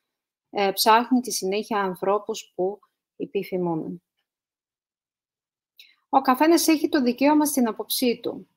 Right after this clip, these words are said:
Βλέπετε το ίδιο αριθμό, ένας βλέπει σαν εννιά, άλλος σαν έξι.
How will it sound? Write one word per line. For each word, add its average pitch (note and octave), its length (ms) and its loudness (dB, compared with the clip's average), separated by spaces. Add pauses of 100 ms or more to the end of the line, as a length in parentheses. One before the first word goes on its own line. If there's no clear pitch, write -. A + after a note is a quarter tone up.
Βλέπετε C#4 360 -4
το C4+ 140 -2
ίδιο A3 320 0
αριθμό, G3+ 380 2 (160)
ένας G#3+ 360 -2
βλέπει G3 260 -6
σαν F3+ 260 -4
εννιά, A#3 360 2
άλλος G#3+ 320 -2
σαν G#3 380 -8 (360)
έξι. F3+ 640 0